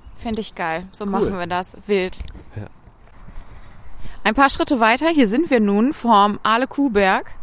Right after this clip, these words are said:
Speaker 2: Yes, vom Ahle Kuhberg. Und, ähm, ich will noch eine kleine Sache dich vorher fragen, bevor ich mit dem Ahlen Kuhberg weitermache, nämlich.
Speaker 1: Ja.
Speaker 2: Ähm, wo glaubst du, nee,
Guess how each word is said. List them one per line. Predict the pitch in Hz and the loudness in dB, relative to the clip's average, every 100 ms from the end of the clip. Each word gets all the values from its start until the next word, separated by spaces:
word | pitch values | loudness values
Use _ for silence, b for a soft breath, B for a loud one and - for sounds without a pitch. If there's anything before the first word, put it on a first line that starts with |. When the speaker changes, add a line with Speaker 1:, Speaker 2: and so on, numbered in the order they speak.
| - - - | -14 -16 -2
Speaker 2:
Yes, | 131 147 - | 4 4 4
vom | 123 117 | 2 4
Ahle | 135 151 | 6 4
Kuhberg. | - 175 131 131 151 - B B B - | 4 4 6 6 4 -2 B B B 0
Und, | 120 131 131 | 4 4 4
ähm, | - 120 117 117 | 2 4 4 2
ich | 123 | 0
will | 151 | 0
noch | 175 | 2
eine | 156 | 0
kleine | - 139 180 | 0 0 2
Sache | 156 156 143 | 2 0 -2
dich | 139 | -6
vorher | - 139 135 | 0 2 2
fragen, | - 107 92 92 | 2 0 0 -4
bevor | 95 - 127 | -6 -2 0
ich | 120 | 0
mit | 113 | -2
dem | 110 | -2
Ahlen | 98 107 | 0 0
Kuhberg | 107 123 110 101 | 0 -2 0 0
weitermache, | 101 101 95 90 92 98 | 0 -2 -2 -4 -4 -8
nämlich. | 95 113 170 - B 180 B B | -10 -10 -12 -14 B -14 B B
Speaker 1:
Ja. | 113 117 117 | -2 2 2
Speaker 2:
Ähm, | 117 117 117 - | 2 -2 -6 -12
wo | 104 92 131 233 | -10 0 2 2
glaubst | 214 165 147 143 - - | 2 4 4 2 -6 -2
du, | 101 95 92 98 - - - - - | 0 0 -4 -6 -18 -20 -20 -12 0
nee, | 123 98 | 2 2